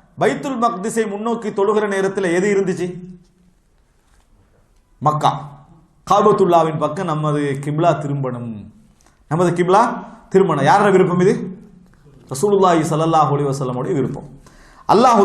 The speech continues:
தாலா சொல்றான் ரசூலாங்களை பார்த்து, சூரத்துல் பக்ரா நூத்தி நாப்பத்தி நாலாவது வசனத்துல,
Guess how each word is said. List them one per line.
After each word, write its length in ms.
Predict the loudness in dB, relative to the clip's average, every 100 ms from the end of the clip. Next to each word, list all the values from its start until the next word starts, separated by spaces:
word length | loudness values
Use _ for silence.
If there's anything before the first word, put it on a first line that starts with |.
| 4
தாலா 180 | 4 4
சொல்றான் 300 | 4 4 2
ரசூலாங்களை 420 | 2 2 4 4 2
பார்த்து, 280 | 0 0
சூரத்துல் 380 | -2 -2 0 0
பக்ரா 260 | -2 0 -2
நூத்தி 220 | -4 -4
நாப்பத்தி 340 | -4 -4 -6
நாலாவது 400 | -4 0 0 -2
வசனத்துல, 500 | -8 -10 -8 -10 -12